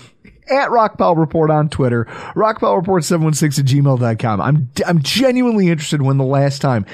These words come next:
and I'm gonna reach out to Nate and be like, "Nate, when's the last time that y-, you did this?" Because if you lose the Seagram's bet, yeah, it might be, it might be time.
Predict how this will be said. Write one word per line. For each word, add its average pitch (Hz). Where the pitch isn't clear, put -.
and -
I'm 277
gonna 285
reach 269
out 240
to 185
Nate 175
and 175
be 190
like, 196
"Nate, 208
when's 190
the 190
last 190
time 151
that 156
y-, 135
you 160
did 165
this?" 131
Because 139
if 127
you 170
lose 170
the 156
Seagram's 165
bet, 226
yeah, 151
it 156
might 160
be, 165
it 165
might 175
be 160
time. 131